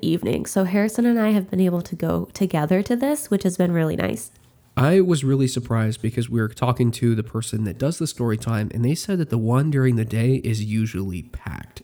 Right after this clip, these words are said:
Speaker 2: And at night, there's definitely some other families there, but there's definitely open seats as well. But it's really nice to see other families and other kids that are kind of near Edison's age, and to have, like, a little lesson that Rachel and I did not have to prepare,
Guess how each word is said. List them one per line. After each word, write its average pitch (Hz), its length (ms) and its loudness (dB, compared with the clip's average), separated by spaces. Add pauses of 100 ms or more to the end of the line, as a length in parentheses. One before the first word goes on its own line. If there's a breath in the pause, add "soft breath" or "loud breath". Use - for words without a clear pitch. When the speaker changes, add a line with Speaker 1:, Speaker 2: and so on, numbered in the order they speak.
Speaker 2:
And 123 280 0 (320 loud breath)
at 165 100 2
night, 175 400 2
there's 170 220 0
definitely 190 500 0
some 147 220 -2
other 131 160 2
families 117 480 0
there, 110 240 -4
but 120 220 -4
there's 135 260 2
definitely 147 600 0
open 117 300 -2
seats - 380 -10
as - 180 -10
well. - 300 -10 (480 soft breath)
But 147 160 2
it's 156 140 -2
really 196 280 4
nice 131 340 4
to 131 120 0
see 120 380 0
other 139 240 2
families 117 640 2
and 123 200 -2
other 165 280 0
kids 123 420 0
that 123 120 0
are 123 80 2
kind 185 280 -2
of 175 140 0
near 113 500 2
Edison's 131 520 0 (100)
age, 127 340 -2 (360 soft breath)
and 156 160 4
to 147 80 4
have, 135 420 2
like, 127 180 2
a 120 100 0
little 160 260 4
lesson 123 480 4
that 110 120 -2
Rachel 143 380 0
and 135 80 2
I 120 160 4
did 113 160 -2
not 113 340 0
have 139 220 -2
to - 80 -20
prepare, 113 640 0